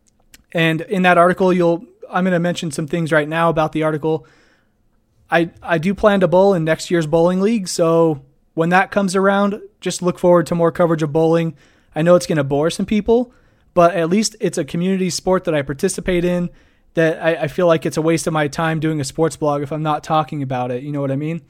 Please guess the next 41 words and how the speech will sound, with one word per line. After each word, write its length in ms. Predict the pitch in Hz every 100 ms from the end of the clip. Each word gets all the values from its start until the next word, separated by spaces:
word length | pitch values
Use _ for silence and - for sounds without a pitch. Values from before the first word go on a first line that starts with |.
| _ _ - - _ _
So 560 | - 180 175 165 135 - - _ _ _ _
look 180 | 156 175
forward 300 | 180 180 180
to 40 | 156
that 280 | 170 175 175
next 220 | 165 -
season. 500 | 185 185 185 180 180 _ _ _
Um, 540 | 160 165 165 160 147 135 _ _ _
but 180 | 170 170
with 160 | 214
that 120 | 220 196
article 320 | 202 190 190
comes 220 | 196 170
two 180 | - 196
new 180 | 185 170
ca-, 140 | 202
uh, 220 | 226 165
blog 280 | 151 170 170
categories. 500 | 180 160 156 170 151
We 60 | 156
got 260 | 156 156
community 420 | - 175 190 180
sports 500 | 170 - 196 208 - -
and 240 | 175 160 143
bowling. 540 | 165 180 135 117 117 _ _ _ _ _ -
So 300 | 185 160 156
bowling 380 | 156 170 170
would 80 | 165
be 160 | 160 160
the, 220 | 156 139 -
you 60 |
know, 220 | 147 135 135 -
sort 220 | 190 170
of 80 | 156
a 60 |
community 420 | 139 170 151 151
sport 380 | 139 - 151 160
that's 160 | 160 160
added 280 | 151 151 151
in 140 | 156
there. 300 | 151 151